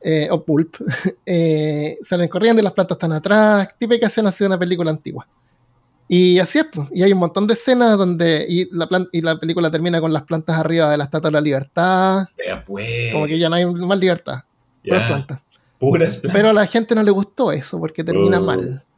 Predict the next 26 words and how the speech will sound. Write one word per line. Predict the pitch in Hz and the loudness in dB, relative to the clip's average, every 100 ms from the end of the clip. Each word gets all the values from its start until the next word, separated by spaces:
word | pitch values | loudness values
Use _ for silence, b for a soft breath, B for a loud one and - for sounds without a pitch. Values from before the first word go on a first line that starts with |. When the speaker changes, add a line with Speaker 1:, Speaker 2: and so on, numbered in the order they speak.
| _ | _
Speaker 2:
Boo. | 180 202 | -2 4
Speaker 1:
Así | 208 208 | 6 6
que | 202 | 6
la | 170 | 4
tuvieron | 196 175 170 | 4 2 2
que | 175 | 0
rehacer. | 147 156 156 - 117 95 - _ | 0 2 0 -2 -8 -10 -16 _
Así | 143 - 143 | -12 -10 -8
que | 156 147 151 | -2 -2 -2
en | 156 151 151 | -4 -6 -2
la, | 147 139 | -2 0
Speaker 2:
Boo. | |
Speaker 1:
tuvieron | - 165 170 | 2 4 4
que | 175 | 2
regrabar | 165 165 147 143 190 | 2 2 2 2 2
el | 226 | 0
final, | 233 254 226 269 - _ | 0 2 2 0 -6 _
eh, | 180 | -6
de | 170 | -4
forma | 156 185 180 | -2 -2 0
de | 175 160 | 0 2
que | 165 | 2
Audrey | 165 165 170 175 160 | 2 2 0 0 -2
no | 156 170 | -2 -2
se | 170 | -2
muriera | 208 220 165 170 240 | -2 0 0 0 -4